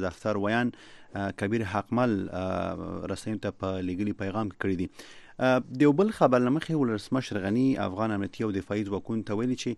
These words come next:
د سولې تر ټینګېدو پورې په ټول، اه، قوت له هر ډول تهدید سره، اه، د مبارزه وکړي. ولسمشر غني د څرګندونې د کورنۍ چارو وزارت، اه، د ملي پولیسو د سوق او ادارې په مرکز کې کړي دي.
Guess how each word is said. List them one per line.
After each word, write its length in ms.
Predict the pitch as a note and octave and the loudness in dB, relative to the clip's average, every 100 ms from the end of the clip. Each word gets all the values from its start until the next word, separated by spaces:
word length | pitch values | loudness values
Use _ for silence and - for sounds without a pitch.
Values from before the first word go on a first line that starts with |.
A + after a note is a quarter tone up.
| - - - - | -8 -20 -20 -8
د 100 | G2+ | -4
سولې 260 | G2 - A#2 | -2 -2 -4
تر 160 | - G#2 | -2 -4
ټینګېدو 500 | - G2 G2 A#2+ C#3 | 0 0 2 2 0
پورې 260 | C3 A#2+ B2 - | 0 0 0 -2
په 100 | A#2+ | -6
ټول، 320 | - B2 B2 G#2 - - | -2 -2 -2 -4 -14 -12
اه، 300 | G#2 G2 F#2+ - | -8 -6 -6 -6
قوت 420 | G2+ A#2+ C3+ - | -2 0 0 -4
له 160 | G2 G2 | -6 -6
هر 280 | F#2+ C#3+ | 0 2
ډول 240 | B2+ A2 G2 | 2 0 -2
تهدید 360 | - G2+ A#2+ | -6 -4 -4
سره، 220 | - F#2 E2+ - - - - | -2 -4 -4 -14 -20 -16 -6
اه، 220 | G2 F#2 | -2 -2
د 80 | F2+ | 0
مبارزه 520 | F#2 F2+ F2+ F2 - | 0 0 0 0 -2
وکړي. 300 | F#2 - F#2 - - - - | -4 -2 -4 -6 -12 -20 -6
ولسمشر 500 | G#2 F#2+ A2+ - G2+ | -4 -2 -2 -2 -2
غني 260 | F#2 G#2+ B2 | 0 2 2
د 100 | A2 | 2
څرګندونې 680 | - G2 G2+ G#2 B2 C3 B2 | 0 -2 0 0 0 0 0
د 100 | G#2+ | -4
کورنۍ 380 | - G2+ G#2+ | -2 -2 -2
چارو 200 | G#2 G#2 | -2 -2
وزارت، 440 | F#2+ F#2+ G#2+ A2 G#2+ | 0 0 0 0 0
اه، 220 | G2+ G2 | 0 0
د 140 | F#2+ | -2
ملي 380 | F#2 G2 A#2 A#2 | -2 0 0 0
پولیسو 420 | A2+ G#2 G#2+ - | 0 -2 -4 -4
د 80 | G2 | -6
سوق 360 | F#2 A2 G#2+ - | -2 0 0 0
او 100 | F#2 | -2
ادارې 260 | F2+ F#2+ | 0 0
په 140 | G2+ F#2 | -2 -2
مرکز 340 | F2 - G2 | -4 -4 -6
کې 100 | - | -6
کړي 200 | - F2+ | -4 -2
دي. 140 | E2+ | -2